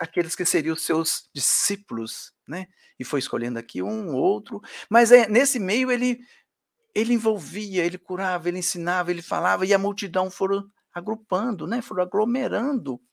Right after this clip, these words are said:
querendo vê-lo, querendo ouvi-lo. E, né, e, e foram várias as situações, é, eu até conversei com uma colega no, no estudo de domingo, né?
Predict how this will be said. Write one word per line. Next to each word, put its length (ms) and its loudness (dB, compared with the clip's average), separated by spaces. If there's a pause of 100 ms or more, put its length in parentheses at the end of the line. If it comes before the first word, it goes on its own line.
(260)
querendo 360 0
vê-lo, 360 -2
querendo 340 -4
ouvi-lo. 720 -2 (1300)
E, 100 6
né, 260 6
e, 180 6
e 40 2
foram 260 0
várias 580 -2
as 100 2
situações, 1000 -2 (840)
é, 360 4
eu 100 4
até 160 2
conversei 480 0
com 140 -4
uma 120 0
colega 440 2
no, 260 -2
no 180 -4
estudo 400 -6
de 80 -8
domingo, 540 -4
né? 160 -2